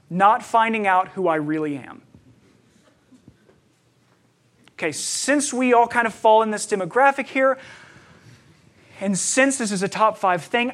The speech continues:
I think we've got something to talk about. Finding out who I really am.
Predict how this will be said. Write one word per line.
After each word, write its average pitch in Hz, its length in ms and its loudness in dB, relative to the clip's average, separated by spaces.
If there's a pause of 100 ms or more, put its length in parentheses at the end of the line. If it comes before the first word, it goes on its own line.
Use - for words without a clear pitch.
I 330 160 2
think 311 200 -4
we've 262 100 0
got 247 160 2
something 240 300 -4
to 240 60 -4
talk 277 240 -2
about. 160 320 -8 (2000)
Finding 285 640 0
out 269 260 2
who 196 240 -4
I 165 100 2
really 196 880 -6
am. 170 540 -10